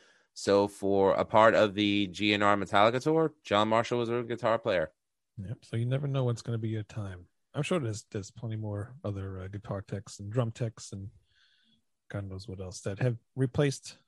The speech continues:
Speaker 2: members in real bands.
Speaker 1: Mm-hmm. But,
Speaker 2: But,
Speaker 1: uh, rest,
Speaker 2: uh,
Speaker 1: rest, rest in peace, Dusty Hill.
Speaker 2: Rest in peace, Dusty. A, a sad thing I, I saw earlier, somebody posted a picture of, I guess Z Z Top was playing a show, and they put Dusty's hat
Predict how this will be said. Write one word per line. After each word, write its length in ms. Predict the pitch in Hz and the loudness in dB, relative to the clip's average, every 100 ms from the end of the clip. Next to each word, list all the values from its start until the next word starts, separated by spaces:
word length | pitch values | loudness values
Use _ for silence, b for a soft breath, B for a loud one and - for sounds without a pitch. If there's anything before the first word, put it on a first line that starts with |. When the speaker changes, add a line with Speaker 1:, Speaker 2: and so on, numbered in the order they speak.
| _ - | _ -12
Speaker 2:
members 480 | 107 143 147 85 - 95 | -6 -4 -4 -10 -12 -14
in 240 | 95 95 - | -14 -16 -10
real 180 | 110 113 | -6 -6
bands. 440 | 113 135 92 - _ - | -6 -8 -10 -18 _ -12
Speaker 1:
Mm-hmm. 320 | 101 101 107 104 _ _ - - _ | -8 -6 -6 -8 _ _ -20 -20 _
But, 240 | 87 80 | -4 -4
Speaker 2:
But, 100 | - 82 | -2 0
Speaker 1:
uh, 40 | 82 | 4
rest, 240 | 101 90 87 | 2 2 -2
Speaker 2:
uh, 40 | |
Speaker 1:
rest, 240 | 101 98 95 | -4 -4 -2
rest 240 | 98 101 | 0 2
in 80 | 113 | 0
peace, 180 | 110 107 | -4 -2
Dusty 300 | 104 - 104 | -2 -2 -2
Hill. 240 | 92 87 - | 0 -2 -4
Speaker 2:
Rest 200 | 127 - | -6 -6
in 80 | 156 | -8
peace, 140 | 120 | -6
Dusty. 280 | 120 113 123 | -6 -4 -4
A, 300 | 135 135 127 | -2 -2 -2
a 40 | |
sad 280 | - 143 131 | 2 2 2
thing 140 | 117 | 0
I, 60 | 117 | 0
I 160 | 120 123 | 0 -2
saw 360 | - 143 123 123 | -2 2 2 2
earlier, 460 | 120 120 113 110 - _ _ - | 2 2 2 -2 -4 _ _ -8
somebody 300 | 127 120 - | -2 0 2
posted 240 | 123 110 | 0 0
a 40 | 107 | -4
picture 320 | 123 - 117 | -4 -4 -6
of, 280 | - 127 117 | 2 2 2
I 60 | 120 | 0
guess 260 | 127 - | 0 0
Z 140 | 113 131 | 0 2
Z 140 | 123 | 2
Top 200 | 117 113 | 0 -2
was 120 | 113 - | -2 -4
playing 240 | 123 113 | -4 -4
a 40 | |
show, 420 | - 131 113 98 - _ _ _ _ 131 | -2 0 0 0 -8 _ _ _ _ 0
and 120 | 123 | 0
they 60 | |
put 220 | 110 120 127 | 0 -2 0
Dusty's 340 | 117 117 110 | -2 -2 -4
hat 220 | 123 110 | -2 -4